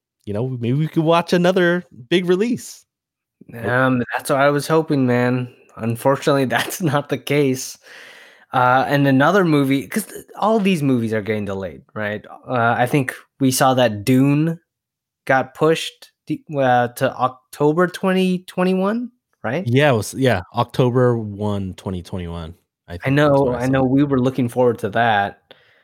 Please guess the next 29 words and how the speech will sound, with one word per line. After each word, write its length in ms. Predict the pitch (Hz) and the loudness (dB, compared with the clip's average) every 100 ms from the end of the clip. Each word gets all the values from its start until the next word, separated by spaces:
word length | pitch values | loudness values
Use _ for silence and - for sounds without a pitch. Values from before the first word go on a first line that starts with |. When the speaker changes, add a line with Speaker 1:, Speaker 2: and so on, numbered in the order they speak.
| _ _ | _ _
Speaker 2:
'cause 180 | - 120 | -8 -6
the 100 | 107 | -4
trailer 640 | 113 147 180 170 120 101 92 _ _ | -4 2 2 4 2 -2 -8 _ _
was 160 | - - | -20 -20
pretty 260 | _ 120 104 | _ -8 -8
cool, 480 | - 104 104 107 120 | -8 -6 -6 -10 -10
I 120 | 101 | -10
thought. 400 | 110 101 107 - _ _ _ _ _ _ | -8 -8 -10 -16 _ _ _ _ _ _
Speaker 1:
Yeah, 260 | 85 85 | -12 -6
that 180 | 87 175 | -2 -2
trailer 220 | - 180 | 0 0
looked 200 | 131 101 | 2 0
bananas 420 | - 101 107 95 85 | -2 0 0 0 -2
when 140 | 110 | 0
we 80 | 113 | 2
watched 380 | 113 120 - 139 | 2 0 0 0
it 120 | 117 | 2
in, 220 | 113 101 - | 0 -2 -4
uh, 80 | 104 | -4
especially 320 | - 131 127 | -2 0 0
in 80 | 110 | 0
X 220 | 127 101 | -2 -4
D 360 | 101 123 202 - _ _ - | -2 0 -2 -6 _ _ -8
the 120 | 117 | 0
first 240 | 147 175 | 0 2
time. 200 | 214 226 | 0 2
I 60 | 196 | 2
was 160 | 175 | 2
like, 300 | 135 101 - | 0 0 -6